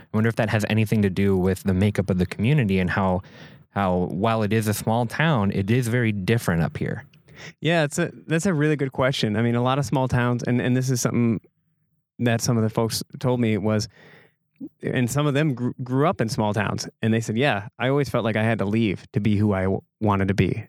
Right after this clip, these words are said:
Speaker 2: and to be who I am." Not even, not even who I wanted to be, just who I am. They felt they had to leave that small town and,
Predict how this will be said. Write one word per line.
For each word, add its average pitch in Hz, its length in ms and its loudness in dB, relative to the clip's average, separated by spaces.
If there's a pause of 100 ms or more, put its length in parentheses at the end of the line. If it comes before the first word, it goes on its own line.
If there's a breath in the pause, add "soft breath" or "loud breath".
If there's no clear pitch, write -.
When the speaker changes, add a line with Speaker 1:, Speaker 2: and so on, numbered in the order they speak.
Speaker 2:
and 104 100 0
to 110 60 0
be 110 160 2
who 110 160 2
I 98 160 -2
am." 110 340 0
Not 120 140 2
even, 110 260 -2
not 147 140 2
even 123 140 0
who 123 100 2
I 107 80 0
wanted 104 220 0
to 101 60 0
be, 101 200 2
just - 160 -6
who 143 140 2
I 104 80 -2
am. 104 280 -2 (720 loud breath)
They 120 80 -2
felt 139 220 0
they 110 80 0
had 123 240 0
to 117 60 -2
leave 127 280 2
that 110 140 0
small 98 240 0
town 107 340 -2 (140)
and, 110 400 0